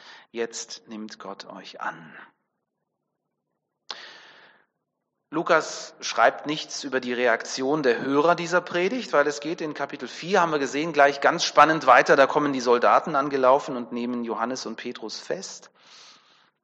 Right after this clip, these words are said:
Wäre ein, ein anderes Thema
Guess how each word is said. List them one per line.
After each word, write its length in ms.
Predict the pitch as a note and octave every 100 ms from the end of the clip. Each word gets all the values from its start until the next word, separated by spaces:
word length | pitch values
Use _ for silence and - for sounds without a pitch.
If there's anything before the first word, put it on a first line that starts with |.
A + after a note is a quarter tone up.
| -
Wäre 420 | B2 A#2 A2 - - - _ _ _ _ -
ein, 400 | A2+ A2 A2 A#2+ -
ein 100 | G#2+
anderes 320 | B2 B2 -
Thema 540 | - C#3 D#3+ D#3+ -